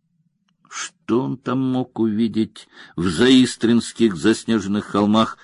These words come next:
одному ему было известно. Однако, значит, что-то видел, иначе бы не заставлял сопровождение толкаться без дела за его спиной.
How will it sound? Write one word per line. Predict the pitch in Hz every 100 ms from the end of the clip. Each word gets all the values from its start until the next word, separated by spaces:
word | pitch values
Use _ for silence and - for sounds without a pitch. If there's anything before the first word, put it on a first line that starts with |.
| - - -
одному | 117 117 135 143 170
ему | 165 165 170 175
было | 101 82 78
известно. | 71 69 71 - - - _ _ _ - -
Однако, | - 117 156 165 156 147 143 - _
значит, | 80 76 78 104 131 - 165 - - - _ _ _
что-то | - - - - 78 78
видел, | 104 127 190 180 80 58 - _ _ - - -
иначе | 90 90 107 113 123
бы | 104 120
не | 120
заставлял | 117 123 - - 120 117 120 127 127
сопровождение | 120 131 - 117 113 101 92 113 110 107 104 87 - _ _ -
толкаться | 113 104 113 110 - 107
без | 80 90 -
дела | 69 76 78 98
за | 139 110
его | 69 67
спиной. | - 101 143 175 -